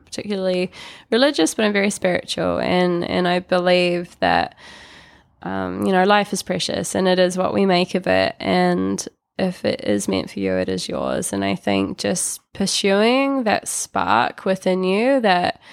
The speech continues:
you know, chase the magic, like, find, like, whatever it is that tickles your fancy, as my mother would probably say. <laughs> That, you know, like, whatever you're interested in, like, pursuing that. And there's a reason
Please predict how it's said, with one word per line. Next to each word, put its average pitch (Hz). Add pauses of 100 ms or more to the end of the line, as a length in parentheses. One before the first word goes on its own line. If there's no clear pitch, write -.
(480)
you -
know, -
chase -
the -
magic, 180
like, 170
find, 196 (260)
like, 180
whatever 214 (180)
it 370
is 320
that 123 (200)
tickles 285
your 233
fancy, -
as 214
my 208 (520)
mother 208
would 196
probably 208
say. 339
<laughs> - (680)
That, 349
you 320
know, 269
like, 254
whatever 339
you're 320 (440)
interested 320
in, 294
like, 233
pursuing 311
that. 202
And 208
there's 233
a 240
reason 226